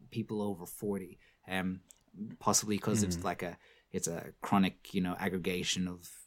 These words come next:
Speaker 1: perhaps bad eating habits and, uh, and a number of different factors that lead to it. But that's generally, uh, some of the symptoms that happen with, um, diabetes. Um,
Speaker 2: Yeah.
Speaker 1: yeah.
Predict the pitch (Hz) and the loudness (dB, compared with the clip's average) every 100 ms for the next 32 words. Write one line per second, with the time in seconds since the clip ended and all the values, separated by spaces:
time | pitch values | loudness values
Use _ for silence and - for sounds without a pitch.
0 | _ 98 90 87 - - 92 90 110 110 | _ 0 0 0 -2 -2 0 2 4 6
1 | 104 98 95 98 - 95 92 92 104 101 | 6 4 4 2 0 0 0 -2 -6 -4
2 | 117 117 123 135 139 117 110 - 98 98 | 2 6 10 10 12 10 6 4 2 0
3 | - - 117 - 107 95 98 95 104 - | -8 6 8 8 4 0 -2 -2 -2 -4
4 | - - 113 117 - - 190 185 151 151 | -8 -8 -4 -4 -6 2 4 10 12 12
5 | 135 113 113 - 113 123 120 113 - 113 | 12 10 6 0 -8 -8 -4 0 2 4
6 | 104 98 113 107 101 98 92 87 90 95 | 2 2 2 2 0 -2 -4 -6 -8 -8
7 | 92 90 - 92 90 92 - - - 98 | -8 -10 -14 -14 -14 -16 -20 -6 0 2
8 | 92 90 82 - - _ - 90 - 95 | 2 -2 -4 -10 -10 _ -16 -10 -4 -2
9 | 98 - | 0 -2